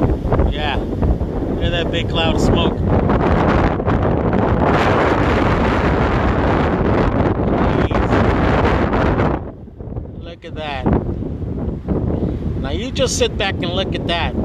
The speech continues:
Horrible, man. Look at that. This is blue sky. Not no more.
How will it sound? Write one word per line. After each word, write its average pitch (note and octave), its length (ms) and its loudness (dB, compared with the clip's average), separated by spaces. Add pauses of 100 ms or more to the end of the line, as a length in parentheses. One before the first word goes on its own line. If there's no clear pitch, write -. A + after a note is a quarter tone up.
(1600)
Horrible, G#3 480 0
man. - 720 2
Look - 100 -6
at F#3 60 -4
that. E3 260 -6
This E3 140 -8
is - 80 -6
blue E3+ 220 -6
sky. F3+ 420 -2 (1700)
Not - 200 2
no - 140 2
more. - 680 2